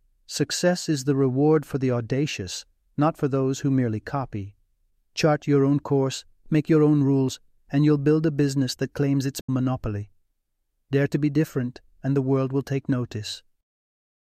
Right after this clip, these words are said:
Thank you for joining me on this insightful journey through the pages of Zero to One. If you've enjoyed our time together,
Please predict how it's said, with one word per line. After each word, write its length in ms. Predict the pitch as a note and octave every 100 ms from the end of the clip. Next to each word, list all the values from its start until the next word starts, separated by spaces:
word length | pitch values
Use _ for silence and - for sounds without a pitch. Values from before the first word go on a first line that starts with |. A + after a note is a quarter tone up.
| _ _ _ _ _ _ _ _
Thank 300 | G3 G#3+ -
you 80 |
for 140 | - G#3
joining 420 | E3 D#3+ D3+ D3
me 140 | C#3+
on 140 | D3 D3
this 180 | D3+ -
insightful 640 | C#3+ - F3 G3+ - G3+
journey 400 | D#3 D3+ C3 B2+
through 200 | C3 D3+
the 120 | C#3+
pages 520 | C#3+ C#3 B2 A#2+ A#2 B2
of 120 | A#2
Zero 400 | A#2+ C3 C3 C3
to 140 | -
One. 360 | C3+ A#2 G2 A2 _ _ _ _ _ _ _ _
If 140 | D3 D#3
you've 140 | C#3+
enjoyed 420 | C#3+ B2+ D#3+ E3
our 120 | E3+
time 320 | E3 D#3 C3+ C3
together, 480 | B2+ B2 G#2 G#2+